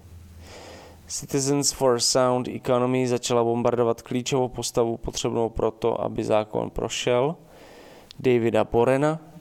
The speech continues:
telefonáty, dopisy, protesty na jeho mítencích, vysílat protestní televizní reklamy, až Borenovi povolili nervy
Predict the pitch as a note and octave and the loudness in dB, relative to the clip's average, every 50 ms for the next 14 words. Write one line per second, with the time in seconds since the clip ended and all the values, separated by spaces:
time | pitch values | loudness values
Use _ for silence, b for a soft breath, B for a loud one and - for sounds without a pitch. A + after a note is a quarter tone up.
0 | - - - B2+ C#3+ D#3 D#3+ D#3 - D#3+ D3+ C#3+ C#3 C3+ C3 - B2+ - - B2+ | -16 -2 0 2 4 4 2 0 0 -2 0 0 0 -2 -2 -4 -6 -8 -6 0
1 | B2 B2 A#2+ - - C#3 B2 - - - A#2 A2+ A2+ - - - A2+ - - A#2+ | 0 0 0 2 0 0 0 0 -2 -2 -2 -4 -4 -4 -4 -4 -4 -4 -6 -6
2 | A2+ - - - A2+ G#2+ G#2 G2+ G2+ G2 G2 G#2+ A2+ A#2 A2+ - A#2+ A#2 A#2 A2 | -6 -6 -4 -4 -2 -2 0 0 0 0 -2 -2 -4 -4 -4 -4 -4 -4 -4 -6
3 | - - - B2 A#2 A2 G#2+ G#2+ - B2+ B2 - - - B2+ B2 B2+ A#2 A2 G#2+ | -8 -8 -6 -6 -4 -6 -6 -6 -6 -6 -4 -4 -4 -4 0 0 2 2 2 0
4 | - - - - - - A#2+ B2+ C3+ C3 - C#3 B2 - - - B2 A#2+ A2+ A#2 | -2 -6 -14 -16 -10 -6 -4 -4 -4 -4 -6 -4 -4 -4 -4 -4 -4 -2 0 0
5 | A2 A2 G#2+ G#2+ G#2 G#2+ G#2 G#2 G#2 A#2+ - - C#3 C3+ C#3 C#3+ C#3+ C#3+ C#3+ C#3+ | 2 2 0 0 -4 -4 -6 -6 -6 -6 -4 -4 -2 -2 -2 -2 -4 -6 -8 -14
6 | B B B B B B B B B B - - C3+ C#3 C3+ - - - - - | B B B B B B B B B B -6 -4 -4 -2 -2 -4 -6 -8 -10 -12
7 | C3 B2 B2 B2 B2 B2+ C3 B2+ B2+ B2+ B2 B2 B2+ B2+ B2+ - A#2+ B2 A#2 A2+ | -10 -8 -6 -4 -2 0 0 0 0 0 0 -2 -2 -4 -2 -2 -2 0 0 0
8 | A#2 A#2 A2+ A2+ A2+ - - - - - - - - B2+ C3 C3 C3+ C#3 C#3 C#3 | 0 0 0 0 -2 -6 -8 -10 -16 -20 -20 -12 -10 -6 -4 -2 0 0 0 0
9 | C3+ C3+ C#3 C3 | 0 -2 -2 -2